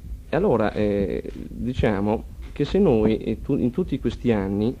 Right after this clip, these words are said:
siamo ancora in piedi, come appunto, eh, si ribadiva, è che da un primo momento, co-, cioè come gruppo, eh, sortito così alla, alla spedizione moresca di Venezia, no?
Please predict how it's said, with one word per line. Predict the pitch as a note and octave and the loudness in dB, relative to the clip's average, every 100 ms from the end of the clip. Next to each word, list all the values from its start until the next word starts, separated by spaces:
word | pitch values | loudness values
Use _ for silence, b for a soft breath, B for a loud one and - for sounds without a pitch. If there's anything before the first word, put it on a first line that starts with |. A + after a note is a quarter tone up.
| - | -8
siamo | - A2+ A2 | -4 -2 0
ancora | G#2 A#2 | 0 0
in | A2 | 0
piedi, | - A2 G2+ G2 | 0 -2 -2 -4
come | - G2 G2 G2+ - | -6 -6 -4 -6 -8
appunto, | - G#2 - G2 - G#2 | -8 -8 -6 -8 -6 -6
eh, | G2+ | -6
si | - - G#2 | -8 -8 -6
ribadiva, | G#2+ A2 G#2 G#2 A2 B2 - B B B B B - | -4 -4 -4 -4 -4 -6 -8 B B B B B -10
è | D#3+ | -6
che | F3+ D#3+ | -2 4
da | D#3 | 4
un | E3 - | 4 4
primo | B3+ B3 C#3+ | 4 6 6
momento, | A#2 A2+ A#2 G#2+ - - G#2 G2+ | 6 6 6 4 0 -2 -2 -2
co-, | - | -6
cioè | - A2+ A2 | -4 -4 -2
come | G#2+ G2+ | -2 -2
gruppo, | A2 A2 - G#2 G2+ - G2+ G2 G2 | -2 -4 -4 -4 -4 -4 -6 -6 -6
eh, | G2+ | -6
sortito | G#2+ G2+ A2+ G#2 G#2+ | -8 -6 -6 -6 -6
così | - G#2+ A#2+ A#2+ - B B B B - | -4 -2 -2 -4 -8 B B B B -8
alla, | G#2 G2+ G#2 G#2 G2+ G2 G2 - | -4 -2 -2 -2 -4 -6 -8 -6
alla | A2 G#2+ | -4 -4
spedizione | - G#2+ A2 - G#2+ G#2+ | -4 -4 -4 -2 0 2
moresca | G#2 A2+ A#2+ - - G#2+ G#2 | 4 6 4 2 -4 -4 -4
di | G#2 | -2
Venezia, | G2+ A#2 B2 - - G#2+ | 2 4 4 2 -4 0
no? | D#3 F3 - | 0 -2 -10